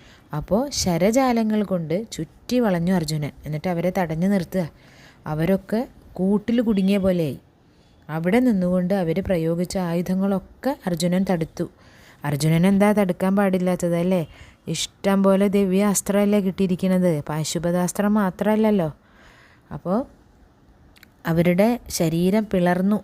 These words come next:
അർജുനൻ്റെ ശരങ്ങൾ കൊണ്ടിട്ട്. ഗന്ധർവരുടെ നിസ്സഹായ അവസ്ഥ കണ്ട് ചിത്രസേനൻ ഉടൻ ഗദയെടുത്ത് പാർത്ഥനോട് എതിർത്തു. ആ എതിരിടലിൽ ചിത്രസേനൻ്റെ ഗദ ഏഴ് കഷ്ണങ്ങളായിട്ട് ചിന്നി ചിതറി. ചിത്രസേനൻ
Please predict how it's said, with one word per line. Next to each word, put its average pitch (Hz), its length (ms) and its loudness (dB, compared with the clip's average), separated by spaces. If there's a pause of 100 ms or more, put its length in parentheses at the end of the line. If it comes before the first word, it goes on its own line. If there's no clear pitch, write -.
അർജുനൻ്റെ 170 460 -2
ശരങ്ങൾ 165 440 -4
കൊണ്ടിട്ട്. 151 400 -4 (280)
ഗന്ധർവരുടെ 180 840 0 (360)
നിസ്സഹായ 165 720 0
അവസ്ഥ 165 440 -2
കണ്ട് 165 320 -4
ചിത്രസേനൻ 160 880 -4 (100)
ഉടൻ 151 380 -2
ഗദയെടുത്ത് 165 640 -2
പാർത്ഥനോട് 160 600 -4
എതിർത്തു. 156 480 -4 (600)
ആ 220 300 2 (220)
എതിരിടലിൽ 180 960 2 (360)
ചിത്രസേനൻ്റെ 202 880 0
ഗദ 165 320 -2 (120)
ഏഴ് 180 520 2 (120)
കഷ്ണങ്ങളായിട്ട് 185 680 -2
ചിന്നി 175 340 -2
ചിതറി. 151 440 -4 (720)
ചിത്രസേനൻ 196 920 0